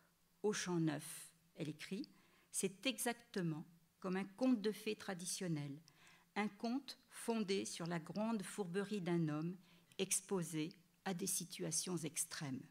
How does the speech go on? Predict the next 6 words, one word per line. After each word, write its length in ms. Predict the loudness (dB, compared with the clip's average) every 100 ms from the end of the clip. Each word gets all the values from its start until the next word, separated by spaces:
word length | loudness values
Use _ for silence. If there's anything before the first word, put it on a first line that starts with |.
| -18 _ _ _ -20 -20 -20 -20 -20 _ _ -4
L'histoire 600 | 0 0 0 -2 0 0
ne 140 | 0
peut 160 | 2 0
donc 200 | 0 -4 -4
pas 160 | -4
finir 720 | -4 0 4 6 6 2 -6